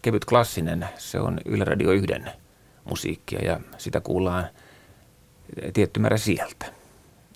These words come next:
Ja tuota, ihan kaikkia tähän, tähän ahtaaseen kammioon, että Radio Suomi ei voi sentään sisällyttää.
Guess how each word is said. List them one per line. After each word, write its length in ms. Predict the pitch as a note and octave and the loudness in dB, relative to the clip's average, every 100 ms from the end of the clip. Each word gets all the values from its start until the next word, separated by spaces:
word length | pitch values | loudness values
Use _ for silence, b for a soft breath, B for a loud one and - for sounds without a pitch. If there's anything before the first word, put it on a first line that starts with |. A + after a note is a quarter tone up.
| - | -14
Ja 140 | - - | -14 -6
tuota, 440 | - - - - - - | -4 -2 0 -2 -2 -4
ihan 200 | A2 G2 | -2 2
kaikkia 480 | - A2 - - E2 | 6 6 4 0 -2
tähän, 380 | - F#2 E2 E2 b b b b b b b - | 0 0 0 -2 b b b b b b b -4
tähän 200 | G2 F#2 | 0 2
ahtaaseen 520 | G2 G2+ E2+ F2+ F#2 | 2 2 0 2 4
kammioon, 560 | G2+ G2 F2+ D#2 D2 E2 | 4 4 2 0 0 0
että 120 | - | 2
Radio 220 | F#2 E2+ | 2 2
Suomi 280 | - F2+ F2 | 0 0 0
ei 140 | E2+ F2 | 0 0
voi 140 | D#2+ | 0
sentään 360 | - E2 D#2+ E2+ | 0 0 2 2
sisällyttää. 560 | G2 C2+ - - - | 0 -2 -6 -8 -10